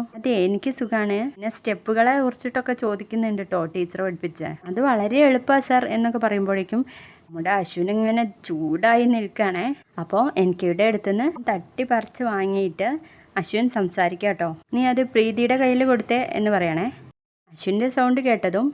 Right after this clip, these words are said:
ശ്രുതി പറയുന്നുണ്ട്, "സാർ ആദ്യം ആകാശ് സാറിൻ്റെ കയ്യിൽ ഫോൺ കൊടുക്ക്,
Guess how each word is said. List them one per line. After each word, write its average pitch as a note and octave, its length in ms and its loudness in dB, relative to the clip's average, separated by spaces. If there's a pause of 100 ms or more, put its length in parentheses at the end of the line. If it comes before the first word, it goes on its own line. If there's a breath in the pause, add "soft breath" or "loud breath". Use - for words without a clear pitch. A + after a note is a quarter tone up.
ശ്രുതി A3 240 -2
പറയുന്നുണ്ട്, A#3 600 2 (420 loud breath)
"സാർ D4+ 280 6
ആദ്യം A#3+ 540 2
ആകാശ് B3 280 4
സാറിൻ്റെ C4 480 2
കയ്യിൽ A3+ 380 0
ഫോൺ G#3 320 2
കൊടുക്ക്, F3+ 320 -2